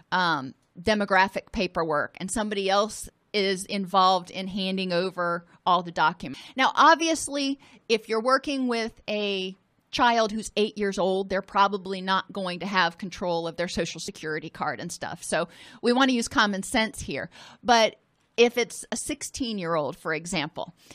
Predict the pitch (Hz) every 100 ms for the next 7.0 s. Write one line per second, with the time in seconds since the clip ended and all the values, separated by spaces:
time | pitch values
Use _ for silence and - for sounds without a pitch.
0 | - - 196 185 175 - _ _ - 247
1 | 233 233 233 254 269 269 247 185 233 269
2 | 311 240 262 - 220 226 233 208 190 202
3 | 226 233 233 233 226 220 - _ - 175
4 | 214 220 - 190 - 180 185 180 170 160
5 | 165 151 156 107 175 - - - 269 277
6 | 302 320 294 294 262 - 285 311 -